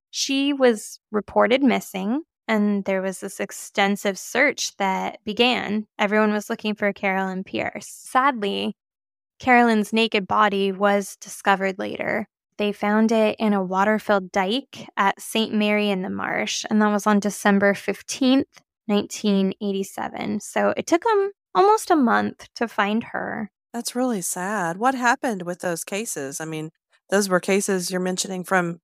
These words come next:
Speaker 2: you know, the eighties. What happened?
Speaker 1: He committed these crimes, and he wasn't caught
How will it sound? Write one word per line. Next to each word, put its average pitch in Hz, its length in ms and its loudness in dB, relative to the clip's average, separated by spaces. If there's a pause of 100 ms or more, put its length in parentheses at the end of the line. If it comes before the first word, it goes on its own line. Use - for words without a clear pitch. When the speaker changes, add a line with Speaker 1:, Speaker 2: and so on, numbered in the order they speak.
Speaker 2:
you 190 80 -4
know, 185 140 2
the 165 160 0
eighties. 170 420 0
What 190 140 0
happened? 180 500 -2 (240)
Speaker 1:
He 320 680 -2 (200)
committed 285 480 4
these 202 240 -2
crimes, 196 560 -2
and 196 160 -4
he 262 240 -6
wasn't 262 380 2
caught - 480 2